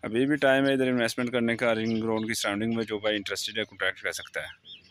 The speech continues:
ये आप देख सकते हैं, ये डॉक्टर सोसाइटी है, ठीक है। डॉक्टर सोसाइटी के साथ ये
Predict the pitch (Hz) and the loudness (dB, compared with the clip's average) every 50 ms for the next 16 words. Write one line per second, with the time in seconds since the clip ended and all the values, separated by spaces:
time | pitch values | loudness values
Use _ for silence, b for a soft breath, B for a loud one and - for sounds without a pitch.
0 | - - - _ _ _ _ - 143 143 143 139 135 139 135 127 120 120 120 117 | -20 -20 -20 _ _ _ _ -12 -6 -4 0 4 4 4 4 2 0 -2 0 0
1 | - 131 120 _ - 139 135 135 131 120 110 - - - 139 135 - 127 - 131 | -2 -6 -12 _ -6 -2 0 0 2 4 4 4 2 2 -4 -8 -6 -4 -2 0
2 | 127 127 - 135 139 139 135 135 131 _ - - - - - - - 107 101 - | -2 0 0 -2 -2 -2 -2 -4 -8 _ -20 -20 -20 -20 -20 -20 -20 -18 -16 -16
3 | 127 135 _ _ - - - 98 98 110 110 - - 131 127 - 127 - - 120 | -16 -16 _ _ -20 -20 -14 -6 -2 -2 -2 -2 -4 -12 -14 -12 -10 -6 -2 0
4 | 117 113 - 127 - - 131 123 - 113 107 110 113 113 - - 123 120 117 113 | 0 0 -2 -6 -6 -4 -4 -4 0 2 2 4 4 2 0 -4 -8 -6 -4 -2
5 | 117 117 117 | -2 -2 -2